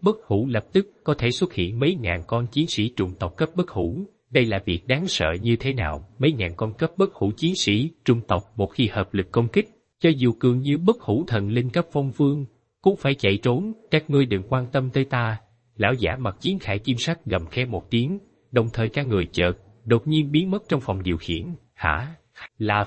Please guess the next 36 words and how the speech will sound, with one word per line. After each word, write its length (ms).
Phong 240
biến 160
sắc, 240
"Là 260
thú 120
gì?" 300
Hắn 400
đã 180
ra 160
khỏi 360
phi 280
thuyền. 260
Địch 220
Luân 220
vội 340
truyền 220
âm 220
nói, 320
"Các 200
ngươi 260
đừng 160
phản 260
kháng, 360
ta 80
đưa 240
phi 280
thuyền 240
vũ 260
trụ 280
vào 120
một 260
phương 200
thế 100
giới 280
của 140
ta." 340